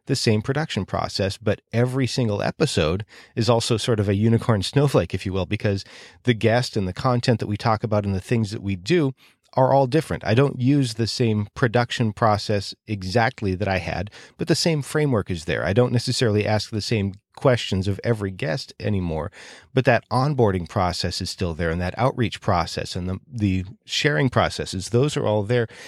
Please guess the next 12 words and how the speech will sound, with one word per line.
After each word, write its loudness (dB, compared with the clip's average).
And 2
so 4
what 4
I've 4
been 2
able 0
to -4
do -2
is 2
build 2
a, -2
a, 0